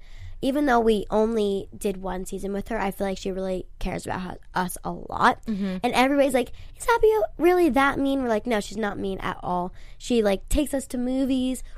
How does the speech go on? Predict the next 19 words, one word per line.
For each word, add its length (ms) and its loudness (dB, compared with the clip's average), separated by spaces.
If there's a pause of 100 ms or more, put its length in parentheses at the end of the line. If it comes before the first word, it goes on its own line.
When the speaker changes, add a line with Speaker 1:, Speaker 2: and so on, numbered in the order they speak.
Speaker 1:
We, 120 -2
I 60 2
think 200 -4
we 80 4
saw, 180 2
like, 260 -2
three 180 0
movies 400 -4
when 120 -8
we 80 -10
were 120 -8
there 180 -8
with 140 -8
Abby. 220 -8
She 140 -10
just 180 -6
took 180 -4
us, 240 -8 (420)
like, 280 -8